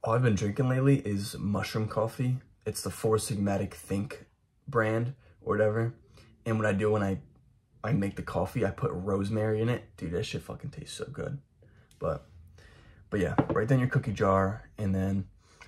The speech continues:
just use that. Just stuff it either somewhere, put it under your pillow, make, take, take a picture of it, put it as your background on your, on your phone or whatever.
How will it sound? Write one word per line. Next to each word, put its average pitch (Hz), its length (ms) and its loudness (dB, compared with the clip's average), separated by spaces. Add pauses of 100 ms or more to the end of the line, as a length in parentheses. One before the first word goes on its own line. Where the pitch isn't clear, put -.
(260)
just - 160 -4
use 156 180 4
that. 104 220 6
Just - 480 -6
stuff 139 320 4
it 147 80 -2
either 147 180 0
somewhere, 123 380 2
put 131 160 2
it 123 60 4
under 127 120 0
your 123 120 0
pillow, 110 500 4
make, 107 400 -4
take, - 160 0 (200)
take - 140 -8
a 139 60 0
picture 120 260 0
of 110 80 2
it, 110 140 6
put - 100 4
it 95 40 4
as 107 160 4
your 101 80 2
background 101 600 2
on 101 120 -2
your, 98 220 -2 (120)
on 107 160 -2
your 95 120 0
phone 95 360 -2
or 92 100 0
whatever. 92 480 -2